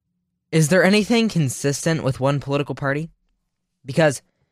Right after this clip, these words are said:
Democratic governors have lifted indoor mask mandates, besides for schools, by the way, besides for, uh,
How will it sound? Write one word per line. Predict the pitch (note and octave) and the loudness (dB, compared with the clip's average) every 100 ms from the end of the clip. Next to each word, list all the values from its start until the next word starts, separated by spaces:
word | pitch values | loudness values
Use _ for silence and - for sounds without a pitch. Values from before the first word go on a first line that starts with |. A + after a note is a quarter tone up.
| _ _ - | _ _ -4
Democratic | D3 G3+ G#3+ G3+ E3 | 0 0 2 2 4
governors | D3+ D#3+ F3 D#3+ | 2 2 2 2
have | D3+ B2 | 2 4
lifted | C#3+ D#3+ E3+ | 0 2 0
indoor | C3 D3+ D#3 | 0 2 2
mask | D3 C#3 D3 C#3 | 4 2 0 -2
mandates, | B2+ B2 A#2 C#3+ | -2 0 0 -2
besides | - B2+ - D3 G#3 A#3 G#3+ - | -2 -4 2 4 4 4 2 0
for | F#3 D#3+ | 0 0
schools, | - F3+ F#3 F3 | 2 4 4 4
by | B2+ A#2 | 2 0
the | G#2+ | 2
way, | G#2+ | 0
besides | A#2 - D#3 E3+ | 0 2 2 2
for, | D3 C3 G#2+ | -2 -2 0
uh, | A#2 - | -2 -2